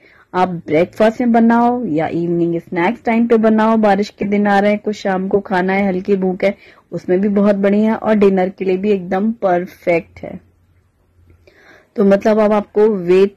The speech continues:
बढ़ने की कोई <laughs> tension नहीं लेनी है, आराम से बनाना और खाना है।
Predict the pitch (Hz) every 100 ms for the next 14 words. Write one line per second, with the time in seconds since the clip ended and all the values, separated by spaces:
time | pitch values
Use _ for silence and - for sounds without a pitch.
0 | - 175 185 185 196 202 202 202 185 180
1 | 220 _ - 453 480 381 285 - 196 190
2 | - 220 196 190 202 196 196 214 233 269
3 | _ _ _ _ _ - 196 185 185 185
4 | 202 - 233 240 185 180 180 180 202 202
5 | 196 196 185 160 160 170 -